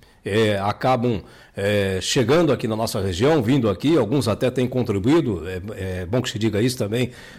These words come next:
com a, a cidade de Brusque, com a, a nossa região aqui na área da saúde, educação e outras áreas também, e esses acabam sempre beliscando um voto ou outro aqui na região,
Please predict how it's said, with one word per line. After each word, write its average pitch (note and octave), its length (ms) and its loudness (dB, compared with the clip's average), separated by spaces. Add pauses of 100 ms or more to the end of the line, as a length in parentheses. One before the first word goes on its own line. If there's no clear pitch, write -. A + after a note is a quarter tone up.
com C#3 260 4
a, G#2+ 300 4
a F2 60 0
cidade A#2 400 2
de F#2+ 80 0
Brusque, C3+ 420 2
com A2 220 0
a, F#2 100 0
a F#2 60 -2
nossa A2+ 320 0
região G2+ 340 2
aqui C#3 200 0
na A#2+ 100 4
área A2+ 140 4
da G#2+ 140 0
saúde, A#2+ 540 2
educação G2+ 560 0
e G#2+ 80 -2
outras A#2 340 0
áreas G#2+ 220 0
também, B2 380 -2 (380)
e C#3+ 80 4
esses F3+ 480 4
acabam C#3+ 680 2
sempre F#3 440 2
beliscando D#3 800 2 (220)
um C3 160 2
voto C#3+ 360 2
ou B2+ 80 4
outro D#3 280 4
aqui C#3 160 0
na C#3 100 2
região, A#2+ 480 2